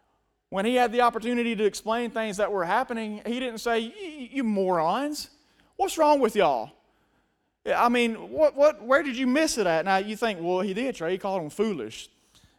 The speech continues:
Not in the sense that we would think of it today. It's a loving, compassionate way where he just says, "Hey, guys, you, you, you,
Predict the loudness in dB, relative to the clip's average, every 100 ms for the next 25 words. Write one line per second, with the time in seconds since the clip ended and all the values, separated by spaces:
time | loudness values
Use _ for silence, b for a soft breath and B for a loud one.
0 | b 0 2 2 0 0 -2 -2 0 0
1 | 2 0 0 -2 0 0 -2 -4 -6 -6
2 | -8 -16 _ _ _ _ _ _ _ _
3 | _ _ _ _ _ _ -6 -2 0 4
4 | 2 2 -2 -6 -4 0 0 -2 -10 -4
5 | -2 0 -2 -4 -4 -6 -4 -4 -2 -2
6 | 0 0 -2 -8 -12 -14 -14 -16